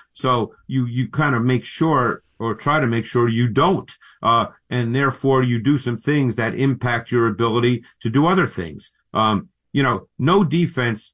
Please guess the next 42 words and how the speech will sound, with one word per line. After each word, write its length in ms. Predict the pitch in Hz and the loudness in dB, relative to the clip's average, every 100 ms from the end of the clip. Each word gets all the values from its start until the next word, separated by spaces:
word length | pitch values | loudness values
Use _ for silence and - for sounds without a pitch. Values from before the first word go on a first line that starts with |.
| - | -8
can 140 | 123 | -6
stop 400 | 107 - 123 - - | -4 -2 -2 -2 -4
everything, 680 | 135 113 110 - 87 113 - _ | -2 -2 -4 -6 -12 -16 -18 _
you 100 | 131 | -2
know, 100 | 120 | -2
in 300 | 87 110 131 | -4 -4 -2
terms 260 | 123 165 123 | 0 0 0
of 80 | 110 | -2
how 200 | 143 117 | -2 -2
it's 120 | - | -6
structured. 560 | - 151 139 - - - _ 139 | -2 -2 -2 -6 -18 -20 _ -20
So, 420 | - 135 117 107 - _ _ 120 | -8 -2 -2 -2 -6 _ _ -2
you 80 | 127 | 0
know, 280 | 107 92 - _ _ _ _ | 0 -2 -8 _ _ _ _
could 200 | - 135 | -2 0
this 180 | 139 135 | 0 -2
be 220 | - 147 | 0 2
a, 60 | 139 - | 2 0
a 80 | 135 | -4
Derrick 380 | 113 139 139 131 | 0 0 0 0
Henry 320 | 139 143 143 | -2 -2 -2
game 280 | 143 147 135 | 0 0 0
in 60 | 127 | 0
the 80 | |
sense 280 | 123 131 131 | -2 -2 -2
that 160 | - 117 | -2 -2
he 80 | 117 | 0
does 240 | 120 131 | 0 0
get 200 | - 127 | -2 -4
twenty-two 440 | - 127 123 - 131 | -2 -2 0 -2 -2
carries, 500 | 127 127 151 160 - _ _ | 0 0 2 0 -2 _ _
depending 340 | 110 139 131 127 | -4 0 0 2
on 80 | |
how 100 | 127 | 0
the 80 | 123 | -2
game 220 | 117 135 | 0 -2
plays 260 | 117 135 131 | 0 -2 0
out? 160 | 151 147 | 0 -2
Of 100 | - | 0
course 280 | 190 185 | 0 0
it 100 | - | -6
could. 260 | - 92 | -6 -6